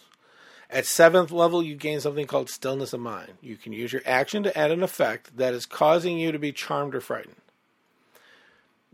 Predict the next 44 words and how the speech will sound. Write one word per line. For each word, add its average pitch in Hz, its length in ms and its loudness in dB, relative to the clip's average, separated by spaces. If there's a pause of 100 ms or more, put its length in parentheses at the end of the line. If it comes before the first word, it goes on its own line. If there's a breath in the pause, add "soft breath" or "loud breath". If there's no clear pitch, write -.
(280)
Just 151 260 -2
using 165 320 4
your 156 120 4
action. 113 280 -2 (100)
And 120 140 0
I 135 120 6
understand 240 500 4
that 202 120 2
sometimes 180 600 0
you 165 160 -6
don't 156 200 4
want 170 280 2
to, 165 200 0
or 131 480 2
you 123 120 -2
want 131 140 -4
to 135 40 -6
get 131 140 -4
that 131 100 0
other 120 200 0
hit 143 180 2
in, 147 160 2
but 131 160 -4
it's 113 160 -10
nice 165 340 2
just - 220 -6
to 151 80 -8
go, 151 420 2
"Hmm, 117 180 -10 (640 loud breath)
I 135 80 -8
just 143 160 -6
don't 165 180 4
want 156 100 2
to 147 40 -2
be 147 80 -4
charmed 143 300 0
anymore, 135 300 -4
I'm 123 120 -6
not." 101 260 -10 (640 soft breath)
The 139 140 2
downfall 196 520 8
of 127 100 -2
this 123 240 0
is 117 160 -6